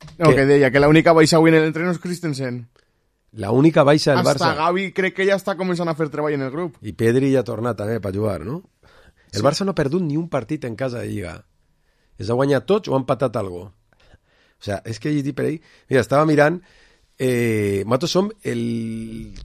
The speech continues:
Speaker 2: segon millor trio de la, el tercer millor trio de la Lliga. Golejador, el millor,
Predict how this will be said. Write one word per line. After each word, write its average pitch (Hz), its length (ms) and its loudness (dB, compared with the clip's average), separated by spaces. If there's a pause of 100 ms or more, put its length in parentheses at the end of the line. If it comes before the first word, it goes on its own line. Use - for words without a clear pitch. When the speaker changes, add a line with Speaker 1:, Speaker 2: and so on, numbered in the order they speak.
Speaker 2:
segon 139 380 -2
millor 165 280 4
trio 160 380 4
de 165 120 4
la, 120 100 2
el 123 140 -4
tercer 151 320 0
millor 160 220 2
trio 147 240 2
de 127 100 2
la 113 80 0
Lliga. 123 360 -4 (560)
Golejador, 120 680 4 (280)
el 104 160 -10
millor, 110 300 0